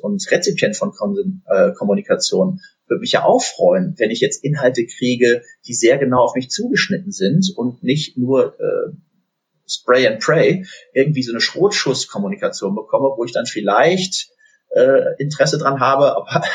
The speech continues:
aber eher nicht, äh, wo meine Bedürfnisse und meine, äh, Persönlichkeit gar nicht sozusagen bekannt sind.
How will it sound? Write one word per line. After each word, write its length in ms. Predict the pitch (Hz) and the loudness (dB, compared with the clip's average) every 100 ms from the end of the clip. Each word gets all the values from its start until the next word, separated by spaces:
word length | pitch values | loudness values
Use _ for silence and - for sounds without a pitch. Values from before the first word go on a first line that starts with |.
| - | -2
aber 220 | 123 104 | 0 2
eher 180 | 113 101 | 2 2
nicht, 560 | 139 208 - - - - | 0 -2 -4 -12 -18 -4
äh, 140 | 120 120 | 0 0
wo 100 | 127 | 2
meine 260 | 120 120 | 0 0
Bedürfnisse 920 | 104 - - - 160 190 165 160 156 147 | -2 -2 -2 0 0 2 0 2 2 2
und 180 | 123 | 0
meine, 460 | 113 110 110 104 104 - | 0 2 4 2 0 -2
äh, 220 | 104 101 95 - - | 0 0 -2 -18 -10
Persönlichkeit 680 | - 127 156 156 139 131 | -2 0 2 2 2 2
gar 200 | 107 110 | 2 2
nicht 440 | 127 117 - - - | 2 0 -4 -8 -10
sozusagen 640 | - 113 117 110 - - - | -6 -4 -4 -4 -4 -4 -4
bekannt 400 | - - 95 - | -6 -6 -6 -4
sind. 320 | - 156 | 0 0